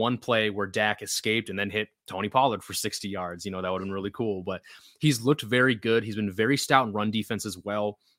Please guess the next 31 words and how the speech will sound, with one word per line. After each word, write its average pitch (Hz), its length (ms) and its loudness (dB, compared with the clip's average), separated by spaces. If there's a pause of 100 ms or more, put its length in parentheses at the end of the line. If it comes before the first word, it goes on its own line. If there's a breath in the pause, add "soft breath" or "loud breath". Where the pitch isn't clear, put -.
The 101 60 -14
biggest 156 260 4
thing 160 140 0
I've 135 80 2
noticed 120 420 -2
with 104 300 -4
Tuli 117 540 -2
and 98 180 -6
Mack 117 340 0
playing 107 220 -4
together 98 300 -4
recently 98 420 -8
is 95 240 -8
they're 98 180 -4
very 117 320 0
good 127 220 2
at 107 80 -2
crashing 104 480 0
down 98 260 -2
on 87 200 -6
runs. 92 420 -2
Tuli 123 420 -2 (360 loud breath)
chases 123 320 2
down 123 180 4
the 104 80 2
backside 104 440 0
of 92 120 -4
runs 95 240 -2
very, 98 300 0
very 92 240 -2
well. 110 440 0